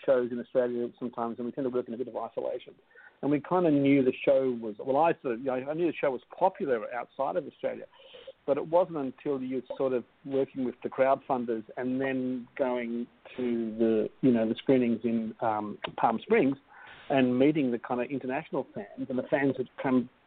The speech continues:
for the premieres, you realise the extent of the fandom. And I think that was a great re-, revelation for me at this point too. It was fantastic.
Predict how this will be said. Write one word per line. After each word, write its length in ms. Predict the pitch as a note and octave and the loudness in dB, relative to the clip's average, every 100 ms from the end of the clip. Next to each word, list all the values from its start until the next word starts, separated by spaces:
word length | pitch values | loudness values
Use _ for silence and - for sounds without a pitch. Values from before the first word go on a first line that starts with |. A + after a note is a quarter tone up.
| - - | -8 0
for 100 | B2+ | 2
the 80 | |
premieres, 720 | A#2+ - D3 C3 C#3 D3+ G#2+ - - - - - | 2 0 -2 0 0 -2 -4 -10 -16 -18 -12 -4
you 80 | D3 | 2
realise 480 | D#3 F3 D#3 C3+ C#3 | 4 4 4 0 -4
the 60 | C3 | -12
extent 600 | - _ - D#3+ E3 D#3+ _ | -14 _ -10 -8 -6 -10 _
of 140 | B2+ A#2+ | -10 -8
the 60 | B2+ - | -10 -10
fandom. 420 | B2 A#2 A2 G#2+ | -10 -8 -10 -10
And 20 | |
I 80 | A#2+ | -8
think 180 | D#3 - | -6 -2
that 140 | D#3 | -2
was 120 | D3 B2+ | -2 -8
a 40 | |
great 360 | A#2 B2+ B2+ B2 | -4 0 0 -2
re-, 100 | B2 | -2
revelation 500 | B2+ A#2+ A#2 - A#2 | -2 -2 -4 -6 -12
for 60 | A2+ | -8
me 180 | A#2+ | -8
at 120 | A#2+ - | -8 -12
this 100 | - | -16
point 280 | - G#2 - - | -12 -12 -8 -2
too. 240 | C3+ G#2+ | -2 -2
It 40 | |
was 100 | - - | -8 -8
fantastic. 440 | A#2 - - - | -8 -6 -6 -4